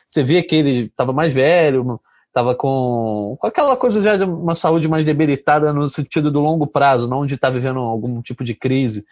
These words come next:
É, mas o quanto ele ainda amava o futebol, quanto ele amava tá ali, uma personalidade muito diferente do Pelé e que talvez transforme ele num, num ídolo, é, é,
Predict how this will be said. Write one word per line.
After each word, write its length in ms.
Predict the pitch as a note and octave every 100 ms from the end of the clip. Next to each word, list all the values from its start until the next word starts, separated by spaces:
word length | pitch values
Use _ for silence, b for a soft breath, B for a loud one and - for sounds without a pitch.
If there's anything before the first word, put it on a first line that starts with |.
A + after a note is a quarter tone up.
| b b b b
É, 180 | A2+ B2+
mas 380 | B2+ C3+ - -
o 100 | D#3+
quanto 300 | - E3+ F3
ele 120 | F3+
ainda 120 | F3 E3+
amava 460 | D3+ C3+ E3+ D3
o 60 | B2
futebol, 440 | - B2 A#2 A#2+
quanto 220 | C3+ C#3 C3
ele 140 | C3
amava 420 | B2 A#2+ C#3 C3+
tá 200 | A#2 B2
ali, 360 | A#2+ A#2 C3 E3 B B
uma 140 | - C#3+
personalidade 640 | D#3+ D#3+ D#3+ D#3 D#3+ D#3+
muito 200 | E3+ E3
diferente 560 | D#3+ - F3 D3+ E3+ D#3+
do 120 | D3
Pelé 440 | C#3 C3 D3+ F#3+ F3
e 80 |
que 100 | D#3
talvez 600 | F3 F#3 C3+ D#3 G#3 - b b b b _
transforme 680 | F3 F3+ - D#3+ F#3+ F#3
ele 300 | E3 F3+ F3+
num, 460 | F3 E3+ E3 D3+ C3+
num 240 | C#3+ C#3
ídolo, 920 | C3+ F3+ D#3+ D3+ C#3+ C#3 B2+ A#2+ A2+ G2+
é, 240 | B2 B2 A#2+ A#2+
é, 300 | B2+ A2+ -